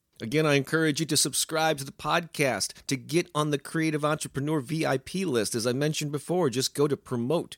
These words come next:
your creativity dot com,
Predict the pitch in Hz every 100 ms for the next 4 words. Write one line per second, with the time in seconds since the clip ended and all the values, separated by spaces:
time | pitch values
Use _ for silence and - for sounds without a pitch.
0 | - 147 170 117 - - 170 135 120 -
1 | 156 160 160 127 123 113 - - - 147
2 | 180 208 254 254